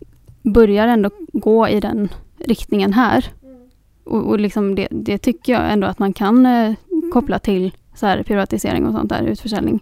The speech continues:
För det är ju liksom, det är ju, det skapar ju, man, man gör ju det för att man inte ska ha, ha liksom lika stark, eh, koppling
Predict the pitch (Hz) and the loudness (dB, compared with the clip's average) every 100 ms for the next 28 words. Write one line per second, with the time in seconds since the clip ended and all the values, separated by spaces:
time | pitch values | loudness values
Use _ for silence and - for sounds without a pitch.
0 | _ - 202 202 196 196 - 208 202 208 | _ -2 0 0 0 -2 0 0 2 0
1 | 202 185 65 214 - 226 196 - 202 196 | 0 0 -2 -4 -2 -2 -2 -2 -2 0
2 | 208 - - 220 214 190 196 220 208 - | 0 0 0 2 2 2 0 0 -2 -2
3 | 202 185 190 - - - - _ - 214 | -2 -2 -4 -8 -16 -18 -20 _ -2 0
4 | 202 - - 214 202 196 214 202 185 196 | 0 -4 -8 -4 -4 -4 -4 -2 -2 -4
5 | 202 - - - 208 - 196 - 190 185 | -6 -6 -6 -6 -6 -6 -8 -4 -4 -6
6 | _ - - 196 190 - 269 196 190 | _ -10 -4 -2 -4 -6 -4 -2 -2